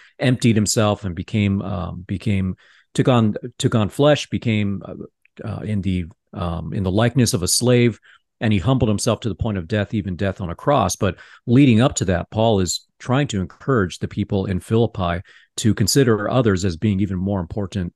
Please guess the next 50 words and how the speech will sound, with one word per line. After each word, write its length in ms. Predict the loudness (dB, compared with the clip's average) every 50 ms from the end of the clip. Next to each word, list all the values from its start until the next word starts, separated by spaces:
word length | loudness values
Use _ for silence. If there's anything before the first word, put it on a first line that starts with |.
| _
than 140 | -4 -4 -4
themselves. 600 | -4 -4 -4 -2 -2 -2 -2 -4 -6 -8 -10 -12 -14 _ _ _ _ _ _ _
And, 120 | -2 0 2
and 140 | 2 2
so 160 | 4 4 2 4
this 240 | 4 4 2 2
is 140 | 2 0 0
just 260 | 2 0 0 0 0
where 140 | 0 0 0
the 80 | 0 -2
body 320 | -2 -2 -2 0 0 -2
of 120 | -4 -6 -8
Christ 520 | -8 -6 -4 -2 -2 -4 -6 -8 -10 -10
works 500 | -8 -8 -4 0 2 2 2 2 0 -4
together, 640 | -8 -8 -8 -4 -2 0 0 0 0 -2 -6 -8 -10 -14 _ _ _ _ _ _
and, 160 | -4 -4 -2 0
and 180 | 0 0 2
they 80 | 2 2
are 220 | 2 2 2 0
truly 580 | -2 -4 -2 2 2 4 4 4 4 4 2 0
one. 460 | -2 -4 -6 -6 -4 -4 -4 -4 -2
It 80 | 0 0
doesn't 260 | 0 2 2 2 4
mean 300 | 4 6 6 4 4 2
that 160 | 0 0 -2
you 100 | -2 -2
have 160 | -2 -2 -4
to 80 | -6 -4
be 120 | -4 -4
miserable 500 | -2 -2 -2 -2 -2 -4 -4 -4 -4 -4
in 80 | -4 -4
your 100 | -4 -4
life. 380 | 0 0 0 0 0 -2 -2
And 80 | -4 -4
in 40 | -2
fact, 320 | 0 0 0 2 0 -2
I, 60 | -4
I 160 | -4 0 0 2
would 140 | 2 2
argue 420 | 4 2 2 0 -2 -4 -8 -10 -10 -14 -20 -20 -20 -20 _ _ _ 0
that 140 | 2 4
when 120 | 4 4 6
you're 160 | 6 4 4
there 260 | 4 4 4 4 4
for 220 | 2 0 0 0 0
other 160 | 0 -2 -4
people, 340 | -6 -6 -6 -4 -4 -4 -2
you're 200 | 0 0 0 0
gonna 180 | 0 0 -2
feel, 640 | -2 -4 -2 0 2 2 4 2 0 -2 -6 -8